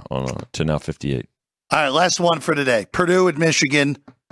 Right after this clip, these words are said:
Speaker 2: Michigan is a thirty-three point favorite. Total's fifty-four. Connor Stallions is out. Everyone cared about that. Uh, you know, Vinny, I, I just, the only thing with this game, there's one of two ways to look at this one. Either Purdue,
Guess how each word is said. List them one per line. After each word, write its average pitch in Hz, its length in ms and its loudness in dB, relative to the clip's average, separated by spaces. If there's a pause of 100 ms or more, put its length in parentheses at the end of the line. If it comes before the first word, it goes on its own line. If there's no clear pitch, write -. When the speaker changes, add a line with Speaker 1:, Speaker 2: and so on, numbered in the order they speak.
(400)
Speaker 2:
Michigan 180 580 4
is 156 140 2
a 143 80 2
thirty-three 180 560 2
point 160 340 0
favorite. 131 420 2
Total's 175 360 0
fifty-four. 143 640 -2
Connor 180 300 0
Stallions 156 600 0
is 123 140 -6
out. 123 320 2
Everyone 139 440 2
cared 139 300 0
about 123 280 0
that. 104 320 -2 (600)
Uh, 139 320 2
you 165 160 2
know, 185 180 4
Vinny, 175 380 2
I, 165 160 0
I 180 120 0
just, - 400 -2 (1000)
the 196 120 6
only 247 300 4
thing 208 240 0
with 180 160 -2
this 165 180 0
game, 143 320 2
there's 143 200 0
one 202 180 2
of 180 120 -4
two 185 180 0
ways 151 440 2
to 139 80 -2
look 131 260 0
at 107 140 -4
this 104 220 -8
one. 92 220 -14 (100)
Either 185 300 6
Purdue, 190 600 4